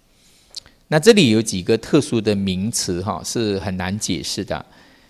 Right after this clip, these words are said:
第一个就是欲贪，在中文这个欲贪呢，有时候你很难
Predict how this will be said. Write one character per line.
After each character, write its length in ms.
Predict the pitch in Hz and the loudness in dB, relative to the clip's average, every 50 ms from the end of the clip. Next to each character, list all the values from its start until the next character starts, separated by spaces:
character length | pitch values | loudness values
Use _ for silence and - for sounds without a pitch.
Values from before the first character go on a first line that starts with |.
| _ _ - | _ _ 0
第 180 | 170 175 180 180 | 2 2 4 4
一 40 | |
个 140 | 151 175 156 | 8 8 8
就 140 | 131 139 127 | 8 6 2
是 140 | 123 131 131 | 2 0 0
欲 260 | 160 180 170 131 107 | 2 2 2 2 0
贪， 560 | - - - 120 117 117 117 117 117 123 - - _ _ _ _ _ _ _ _ - _ | 0 0 2 4 4 4 4 0 -6 -8 -12 -18 _ _ _ _ _ _ _ _ -14 _
在 160 | - 180 175 | 2 2 2
中 300 | - - 220 214 214 208 | 4 4 4 4 6 6
文 180 | 196 139 117 120 | 8 6 8 6
这 80 | 139 | 4
个 100 | 139 165 | 4 4
欲 300 | 160 - 208 208 165 123 | 4 4 4 4 4 4
贪 420 | 113 - - - 127 120 120 120 117 | 2 0 2 4 4 4 4 2 0
呢， 320 | 117 113 113 113 120 156 - | 0 2 0 0 -2 -4 -6
有 140 | 98 95 | -6 -4
时 160 | 95 - - 110 | -4 -2 -2 0
候 400 | 113 143 147 139 117 - - - - _ _ _ _ - | 4 6 6 6 4 0 -6 -12 -20 _ _ _ _ -2
你 160 | 127 123 117 | 0 0 0
很 260 | 95 113 113 107 104 | 2 0 0 0 0
难 360 | 104 104 98 95 104 120 143 | 0 2 2 2 0 -2 -6